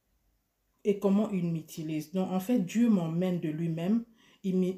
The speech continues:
il me donne, il m'enseigne la théorie, la théorie de sa parole, de ce que nous pratiquons, ce que nous, nous voyons dans la parole de Dieu.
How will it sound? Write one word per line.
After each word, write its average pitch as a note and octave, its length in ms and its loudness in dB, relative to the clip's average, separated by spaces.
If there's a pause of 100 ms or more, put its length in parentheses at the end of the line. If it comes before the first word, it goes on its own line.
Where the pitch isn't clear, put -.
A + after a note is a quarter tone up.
il F#3+ 140 0
me F3+ 100 4
donne, A3 380 6
il G3 100 6
m'enseigne G3 420 2
la F3 160 0
théorie, F#3 800 0 (920)
la F#3 120 -4
théorie F#3+ 720 2
de E3+ 380 -2 (460)
sa B3+ 260 0
parole, F3 640 -2 (340)
de E3+ 380 0
ce - 220 0
que C4 140 2
nous G3+ 160 6
pratiquons, F#3+ 720 -6
ce - 140 -6
que G#3+ 120 -2
nous, F#3+ 220 2 (300)
nous G#3 180 4
voyons F#3 340 2
dans F3 220 0
la D#3+ 140 -2
parole C3+ 360 -10
de B2 120 -8
Dieu. A#2+ 280 -14